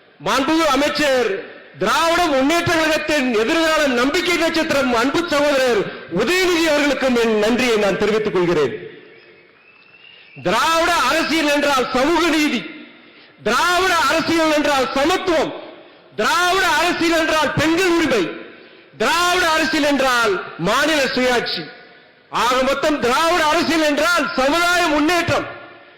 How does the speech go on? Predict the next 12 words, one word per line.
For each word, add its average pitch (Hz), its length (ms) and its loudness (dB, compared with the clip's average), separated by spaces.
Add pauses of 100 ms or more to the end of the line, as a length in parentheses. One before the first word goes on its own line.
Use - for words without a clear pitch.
(200)
தந்தை 254 480 0
பெரியார் 294 560 0
ஊட்டி 311 420 0
வளர்த்த 302 600 0 (840)
அந்த 294 300 0
திராவிட 330 480 0
அரசியலை, 311 680 0 (760)
பேரறிஞர் 320 580 0
அண்ணாவின் 339 540 0
அந்த 349 220 0
திராவிட 339 440 0
அரசியலை 311 640 0